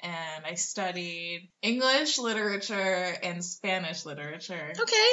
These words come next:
Speaker 1: Double major with minor in painting. I would take a, an art class every semester,
Speaker 2: Mm-hmm.
Speaker 1: and by the end, I just had that minor. But actually, when I was in college, at one point, <laughs> I actually got really bad grades that year because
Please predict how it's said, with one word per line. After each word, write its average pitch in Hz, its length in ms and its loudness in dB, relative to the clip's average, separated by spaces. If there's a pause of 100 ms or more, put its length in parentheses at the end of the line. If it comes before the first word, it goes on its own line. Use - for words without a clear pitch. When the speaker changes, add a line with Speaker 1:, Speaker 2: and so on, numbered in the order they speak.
Speaker 1:
Double - 260 4
major 156 420 -6
with 214 120 -2
minor 220 400 4
in 202 120 2
painting. 175 560 -4 (460)
I 196 140 0
would 190 160 -2
take 220 200 -4
a, 139 140 -10 (220)
an 175 80 -10
art 175 220 -4
class 165 260 -8
every 165 240 -10
semester, 160 640 -12
Speaker 2:
Mm-hmm. 269 200 0
Speaker 1:
and 247 80 6
by - 140 2
the 160 100 -2
end, 151 160 -2
I 156 80 -2
just 190 180 -8
had 180 200 0
that 165 160 -2
minor. 170 460 -2 (880)
But 226 100 0
actually, 311 340 4
when 240 160 2
I 247 100 8
was 240 220 4
in 226 80 2
college, 226 580 8
at 202 160 2
one 214 160 6
point, 311 220 4
<laughs> - 40 4
I - 40 6
actually 220 460 2
got - 280 -2
really 196 440 0
bad 185 340 -4
grades 196 380 -4
that - 260 -8
year - 260 -6
because - 600 -8